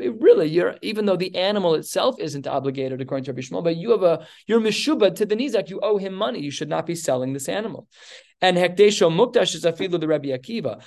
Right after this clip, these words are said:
According to Rabbi Akiva, where the animal itself needs to go to the Nizak, I, why would it be Mukdash?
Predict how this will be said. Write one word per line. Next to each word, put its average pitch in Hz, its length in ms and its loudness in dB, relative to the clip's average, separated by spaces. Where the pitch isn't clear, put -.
According 220 380 6
to 196 80 4
Rabbi 175 120 2
Akiva, 175 420 2
where 160 140 2
the 170 160 -6
animal 190 380 -4
itself 233 680 0
needs 165 200 0
to 160 100 -4
go 147 160 2
to 135 160 -4
the 139 80 -6
Nizak, 139 420 0
I, 156 340 4
why 151 240 2
would 165 140 -2
it 143 60 -6
be 139 140 -6
Mukdash? 196 480 -2